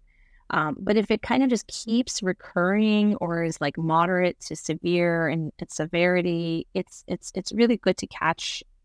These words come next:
allergens earlier on. I almost think you can't really overpatch. It's annoying for patients to go through the patch test. They have to come in on, like, a Monday, Wednesday, Friday, put a bunch of little patches on their back,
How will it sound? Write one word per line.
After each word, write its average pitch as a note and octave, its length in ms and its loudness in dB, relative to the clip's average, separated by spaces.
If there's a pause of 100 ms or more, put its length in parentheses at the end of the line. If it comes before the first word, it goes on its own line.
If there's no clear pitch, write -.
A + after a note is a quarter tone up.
allergens E3+ 480 0 (180)
earlier F3+ 440 2
on. E3 440 2
I A#3 80 6
almost G3+ 240 2
think G3 140 -2
you - 80 -4
can't - 200 -4
really F#3+ 200 -4 (100)
overpatch. F#3+ 800 -2 (240)
It's - 200 -6
annoying B3+ 400 4
for C#4 120 0
patients F#3 460 -4
to G3+ 100 -2
go G#3 200 0
through G#3 200 0
the G3 60 4
patch - 320 -4
test. - 160 -6
They E3 60 -4
have D#3 40 -8
to - 80 -6
come - 160 -4
in D#3 80 -4
on, C#3 100 -2
like, C#3 120 -2
a C#3+ 60 -2
Monday, A3 420 2
Wednesday, F#3+ 380 0
Friday, F#3 520 0 (460)
put F3 80 2
a F3+ 80 -2 (100)
bunch A3+ 200 2
of G3+ 80 0
little G#3 180 4
patches F#3 460 -2
on F3 120 2
their F3 120 0
back, D3 480 -2